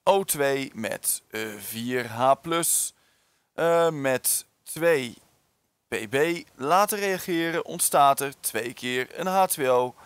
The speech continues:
en ontstaat er twee keer een lood twee plus ion. Dit was de vraag over glas in loodramen. Ik ben Jan Willem van Voorbeter punt N L.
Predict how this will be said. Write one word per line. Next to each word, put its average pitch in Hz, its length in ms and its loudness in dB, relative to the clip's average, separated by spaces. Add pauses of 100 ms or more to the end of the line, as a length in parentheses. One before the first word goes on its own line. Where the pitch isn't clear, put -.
(400)
en 214 120 2
ontstaat 127 500 4
er 117 200 -8
twee - 340 -6
keer - 380 -14
een 120 300 -6
lood - 520 -6
twee - 360 -12
plus 135 480 0
ion. 131 400 -4 (720)
Dit 226 240 -2
was 214 200 2
de 170 80 -6
vraag 151 380 2
over 107 400 -2
glas - 400 -6
in 123 140 -8
loodramen. 139 640 2
Ik 185 100 -4
ben 156 100 -4
Jan 120 100 -2
Willem 123 260 -4
van - 240 -4
Voorbeter 147 500 -2
punt 135 260 -6
N 127 80 -2
L. 120 160 0